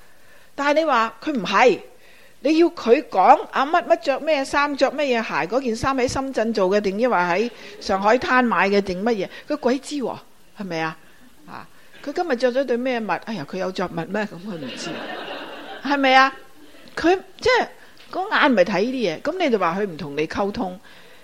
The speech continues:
即係我哋用我哋個 standard 去啊嘛。嗱，如果佢話幾好，咁你咪稍微講下唔同嘅嘢，問下佢。咁你問嗰個人着咩衫，佢唔知，咁佢已經 communicate 咗，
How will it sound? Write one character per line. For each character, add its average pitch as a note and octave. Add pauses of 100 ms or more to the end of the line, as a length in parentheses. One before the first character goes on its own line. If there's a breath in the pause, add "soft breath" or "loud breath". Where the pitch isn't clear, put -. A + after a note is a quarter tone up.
(1040 loud breath)
即 G#4+
係 C#5
我 F4
哋 E4+
用 C#4
我 A#3+
哋 C#4+
個 C#4
standard D#4
去 F#3+
啊 -
嘛。 F#3+ (400)
嗱， D#3
如 F4
果 F4+
佢 B3+
話 G3+
幾 G3+
好， F3 (120)
咁 G3+
你 A3
咪 D#3 (520 loud breath)
稍 -
微 D#3+ (340)
講 E3+
下 E3+ (140)
唔 D3+
同 C#3
嘅 D#3+
嘢， E3
問 D3+
下 D3+
佢。 D3+
咁 B3
你 B3
問 G#3
嗰 F#3+
個 A#3
人 E3+
着 F3+
咩 G#3+
衫， A3+
佢 F#3+
唔 C#3
知， - (260)
咁 C4
佢 F4
已 C#4+
經 F4
communicate C4
咗， B3